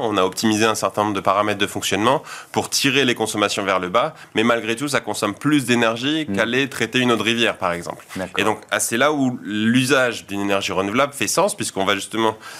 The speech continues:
Speaker 1: apporter une énergie compétitive pour produire de l'eau aujourd'hui, sans aggraver les problématiques de demain,
Speaker 2: Mm.
Speaker 1: d'utiliser du, de, de consommer des, des, des énergies fossiles
Speaker 2: Ouais.
Speaker 1: pour, pour y parvenir.
Speaker 2: Euh, je, je voudrais, euh, qu'on, qu'on revienne un peu là, euh, en France. Euh, avec vous, euh, Khaled Al Medzayen, sur le,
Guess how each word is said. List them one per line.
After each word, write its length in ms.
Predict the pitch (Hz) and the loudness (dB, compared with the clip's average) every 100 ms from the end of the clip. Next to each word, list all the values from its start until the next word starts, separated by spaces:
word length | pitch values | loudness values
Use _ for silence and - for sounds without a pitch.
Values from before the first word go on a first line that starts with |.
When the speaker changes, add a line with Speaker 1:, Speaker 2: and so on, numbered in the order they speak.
| - | -4
Speaker 1:
apporter 320 | 120 135 - 135 | -2 0 0 2
une 60 | |
énergie 280 | 135 127 123 | 2 2 -2
compétitive 500 | 123 117 107 156 202 | -4 -4 -4 -8 -4
pour 140 | 135 | -2
produire 260 | - 135 127 | 0 2 2
de 60 | 135 | 4
l'eau 360 | 135 127 - - | 4 2 0 0
aujourd'hui, 500 | 147 139 123 139 196 - - - | 2 2 0 0 0 -6 -20 -6
sans 340 | - 160 160 143 | 0 2 2 2
aggraver 360 | 123 127 147 | 2 0 0
les 60 | 139 | -2
problématiques 480 | 131 113 113 113 107 | 2 2 2 0 -2
de 80 | |
demain, 360 | 92 92 110 135 | 0 2 2 2
Speaker 2:
Mm. 40 | 104 | 0
Speaker 1:
d'utiliser 420 | 98 95 92 107 | -2 -4 -4 -4
du, 240 | 95 82 | -4 -4
de, 160 | 85 85 | -4 -4
de 80 | 98 | -4
consommer 360 | 101 - 101 | -4 -4 -4
des, 180 | 101 87 80 64 87 | -4 -4 -6 -8 -8
des, 300 | 85 80 73 - - - | -6 -6 -6 -10 -14 -12
des 180 | 85 85 | -8 -2
énergies 200 | 90 92 | 0 0
fossiles 300 | - 87 92 | -4 -4 -4
Speaker 2:
Ouais. 60 | 90 | -2
Speaker 1:
pour, 180 | 90 | -4
pour 120 | 90 92 | -2 0
y 60 | |
parvenir. 380 | 92 92 87 73 - - - | 0 -2 -4 -8 -12 -8 -6
Speaker 2:
Euh, 60 | - | -2
je, 240 | 104 147 | 2 4
je 80 | 117 | 4
voudrais, 340 | 151 156 175 156 | 4 4 4 4
euh, 200 | 120 113 | 4 2
qu'on, 360 | 127 120 113 | 2 4 4
qu'on 380 | 107 120 117 110 | 4 4 6 6
revienne 420 | 123 127 147 139 | 4 6 4 4
un 80 | 113 | 2
peu 160 | - 123 | 4 6
là, 280 | 117 117 104 | 6 6 6
euh, 140 | 101 | 4
en 140 | 117 117 | 4 2
France. 480 | - 156 185 - 120 | 4 6 6 4 6
Euh, 220 | 113 110 | 6 6
avec 180 | 110 113 | 4 2
vous, 220 | 123 139 | 4 6
euh, 200 | 117 113 | 8 6
Khaled 200 | 110 117 | 6 6
Al 100 | 113 | 4
Medzayen, 420 | 113 107 117 151 160 | 2 4 6 6 4
sur 180 | - | 4
le, 180 | 131 123 | 6 4